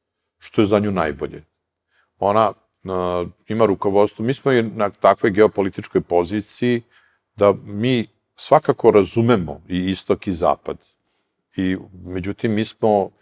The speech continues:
treba samo čitati Svetozara Markovića, Srbija na istoku, i shvatiti da mi ne možemo tek tako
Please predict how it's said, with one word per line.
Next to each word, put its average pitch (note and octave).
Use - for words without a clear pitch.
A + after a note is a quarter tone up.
treba D3+
samo G3
čitati D3
Svetozara G2
Markovića, G2+
Srbija G2
na E2
istoku, G#2+
i F#2
shvatiti F#2
da D#2+
mi G#2
ne F#2+
možemo A#2+
tek -
tako G2